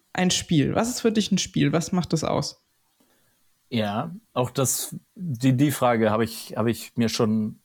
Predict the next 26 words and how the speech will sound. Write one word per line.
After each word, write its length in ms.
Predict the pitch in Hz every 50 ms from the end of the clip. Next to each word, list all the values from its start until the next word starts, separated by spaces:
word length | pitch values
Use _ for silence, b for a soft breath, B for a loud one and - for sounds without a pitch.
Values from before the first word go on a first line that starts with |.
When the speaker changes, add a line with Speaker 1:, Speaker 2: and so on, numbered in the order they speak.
| _ _ _ _ _ _ _ _ _ 117 107
Speaker 2:
habe 180 | - 113 123 135
ich 100 | 131 -
mich 140 | 135 120 -
mit 120 | 123 -
auseinandergesetzt, 920 | - 123 - 120 104 98 101 104 104 107 104 131 180 196 - - - - -
aber 460 | 151 131 131 131 123 120 123 135 135 B B B 240 -
auch 160 | - 127 127
die 160 | - 165 190
finde 260 | 185 - 180 151 131 123
ich 100 | 110 -
schwer. 480 | - - 101 107 107 110 120 160 180 B B B B B B B _
Äh, 340 | 180 135 139 139 139 147 214
Speaker 1:
Ja. 60 | 202
Speaker 2:
für 120 | 190 190
mich 220 | 139 165 185 180 -
ist 200 | 185 - - -
ein, 320 | 170 165 165 165 156 - _ _ _ _ _ _ _ _ _
ein 80 | 127
Spiel, 420 | 120 - - - 156 190 208 208 190
glaube 380 | 180 160 160 160 160 151 156
ich, 280 | 156 143 143 - - - _ _ _ _ _ _ _ _ _ _ _ _ _ _ _ -
ähm, 640 | 123 123 127 127 123 127 123 123 127 127 127 - - -
hat, 220 | - 123 156 208
hat 200 | - 135 139 131
so 100 | - 127
zwei 760 | 110 - - - - 131 135 143 151 156 151 165 170 175 170